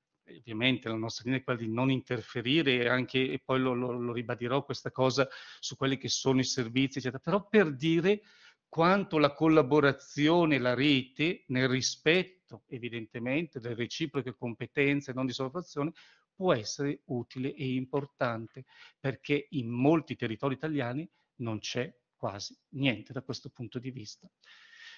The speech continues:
Vi dicevo, il compito fondamentale del referente diocesano e del servizio diocesano tutela minore è soprattutto un elemento di formazione.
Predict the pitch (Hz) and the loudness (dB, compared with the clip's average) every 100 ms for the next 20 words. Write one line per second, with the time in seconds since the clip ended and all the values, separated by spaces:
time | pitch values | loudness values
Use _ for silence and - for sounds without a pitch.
0 | _ 127 170 180 - 185 131 110 - - | _ 2 4 4 8 8 8 0 -12 -20
1 | _ 120 - 175 175 165 156 160 147 143 | _ -6 8 8 8 2 -2 0 2 4
2 | 139 131 143 147 135 127 127 - 127 139 | 4 4 6 6 4 0 0 0 2 2
3 | 131 123 123 - 120 120 127 131 120 - | 0 -4 -4 -4 -4 4 6 6 0 -6
4 | - - - 131 123 107 131 107 131 165 | -18 -20 -8 -4 -2 -2 -4 2 4 4
5 | 151 107 127 123 139 117 131 127 165 190 | 2 -4 -2 2 2 0 -2 0 0 0
6 | 180 - 170 151 165 156 139 127 127 131 | -2 -2 -2 -2 -4 -2 -2 -4 -6 -8
7 | 127 147 123 120 - - | -8 -6 -6 -8 -12 -20